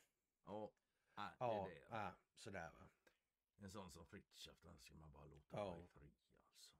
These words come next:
Speaker 1: Han får la köra sitt race.
Speaker 2: Mm.
Speaker 1: Jag är glad om jag slipper kontakt.
Speaker 2: Ja, sådär alltså.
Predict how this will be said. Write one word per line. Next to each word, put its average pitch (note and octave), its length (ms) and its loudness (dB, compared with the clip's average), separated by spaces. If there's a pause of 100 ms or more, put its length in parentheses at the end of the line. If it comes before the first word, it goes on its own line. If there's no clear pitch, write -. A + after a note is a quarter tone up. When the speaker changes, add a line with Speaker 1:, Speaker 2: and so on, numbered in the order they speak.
(300)
Speaker 1:
Han D2+ 140 -14
får - 140 -18
la C2+ 80 -12
köra - 260 -16
sitt - 80 -20
race. - 320 -20 (560)
Speaker 2:
Mm. F#2 380 -4 (240)
Speaker 1:
Jag C#2+ 240 -12
är C2+ 60 -12
glad B1 180 -12
om A#1 100 -16
jag B1 100 -16
slipper C2 340 -18
kontakt. - 560 -20
Speaker 2:
Ja, G2+ 300 -2 (1080)
sådär E2 480 -2
alltså. - 220 -12